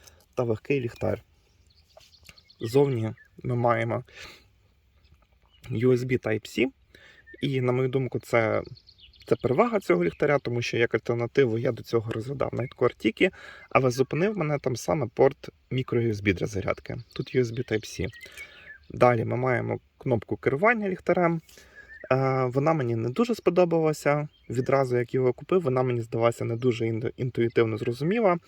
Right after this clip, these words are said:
тому що її потрібно дат-, натискати декілька разів підряд. З часом звик, але, на мою думку, її якось можна покращити. Також у нас є кільця, е, кліпса, і це все дає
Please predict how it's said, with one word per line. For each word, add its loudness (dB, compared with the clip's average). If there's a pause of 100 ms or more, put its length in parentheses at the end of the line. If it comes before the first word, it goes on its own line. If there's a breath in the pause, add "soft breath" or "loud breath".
(320 loud breath)
тому 2
що -4
її -2
потрібно -4
дат-, -6
натискати -4
декілька -2
разів -2
підряд. 2 (720 soft breath)
З -14
часом 0
звик, -2 (180)
але, 2 (160)
на 0
мою 0
думку, 0
її -2
якось -2
можна -4
покращити. -6 (800 loud breath)
Також 4
у -2
нас -4
є -2 (380)
кільця, -2 (320)
е, 0
кліпса, 0 (360)
і 2 (220)
це 0
все 0
дає 0